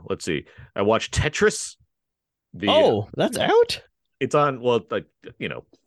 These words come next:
Speaker 1: press stuff, but, like, it comes
Speaker 2: Oh,
Speaker 1: out, it comes
Speaker 2: God,
Speaker 1: out
Speaker 2: all
Speaker 1: next,
Speaker 2: right, okay,
Speaker 1: it comes out,
Speaker 2: you two.
Speaker 1: it comes out streaming on Apple next week.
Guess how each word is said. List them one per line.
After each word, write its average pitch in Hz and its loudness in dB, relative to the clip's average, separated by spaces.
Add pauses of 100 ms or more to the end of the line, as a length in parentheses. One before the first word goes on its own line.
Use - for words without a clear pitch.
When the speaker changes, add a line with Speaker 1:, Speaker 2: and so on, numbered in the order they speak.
(180)
Speaker 1:
press 202 2
stuff, 80 -4
but, 113 2
like, 104 0
it 147 4
comes 147 6
Speaker 2:
Oh, 143 4
Speaker 1:
out, 131 2
it - 2
comes - 4
Speaker 2:
God, 151 4
Speaker 1:
out 139 4
Speaker 2:
all 147 2
Speaker 1:
next, 131 2
Speaker 2:
right, 110 -2
okay, 127 0
Speaker 1:
it - 0
comes 180 2
out, 180 0
Speaker 2:
you 104 -10
two. 98 -8
Speaker 1:
it 143 -4
comes 156 -2
out 151 2
streaming 139 -4
on 131 -6
Apple 92 -8
next 78 -16
week. - -18